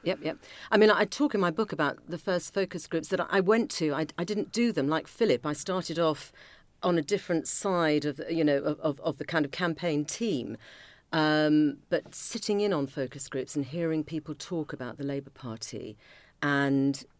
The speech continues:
you know, it was just so obvious that there was so much work to do.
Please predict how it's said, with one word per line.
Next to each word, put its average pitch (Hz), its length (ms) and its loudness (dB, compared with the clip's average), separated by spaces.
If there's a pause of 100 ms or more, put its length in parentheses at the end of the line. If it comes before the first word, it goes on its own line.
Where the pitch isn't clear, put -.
(500)
you 139 240 -4
know, 123 80 -6
it 127 120 -8
was 143 140 -4
just - 240 -6
so 139 220 0
obvious 123 320 -4
that 139 120 -8
there 131 80 -6
was 135 120 -4
so 143 180 -2
much - 240 -4
work 139 300 -2
to - 120 -8
do. 123 380 0